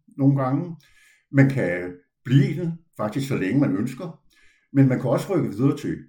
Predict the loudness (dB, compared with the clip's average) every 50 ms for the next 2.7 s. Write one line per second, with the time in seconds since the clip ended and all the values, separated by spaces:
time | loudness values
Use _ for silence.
0 | _ _ 4 4 6 6 4 0 -4 -4 -4 -4 -2 -2 -2 -2 -4 -10 -12 -14
1 | -18 _ _ _ _ _ _ -20 _ _ _ _ -2 0 0 0 -2 -6 -14 _
2 | _ _ _ _ _ _ -6 -4 -2 -2 -2 -4 -4 -8